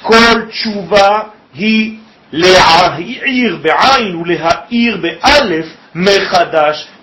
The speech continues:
את עוצמת הקשר בין הפרט לבין המושג הנעלם כלל ישראל. זה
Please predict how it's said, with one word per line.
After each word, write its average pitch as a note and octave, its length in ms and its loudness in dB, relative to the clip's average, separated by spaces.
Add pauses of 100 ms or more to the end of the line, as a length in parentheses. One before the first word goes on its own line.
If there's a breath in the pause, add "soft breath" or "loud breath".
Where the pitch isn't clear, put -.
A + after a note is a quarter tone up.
את D#3+ 100 -6
עוצמת D3+ 500 -4
הקשר C#3 500 -4
בין C3 160 -6
הפרט D3 480 -2 (760)
לבין C#3+ 420 2
המושג C#3 560 -2
הנעלם A#2 580 -2 (560)
כלל A2 240 -4
ישראל. E2+ 400 -16 (880)
זה D#3+ 320 0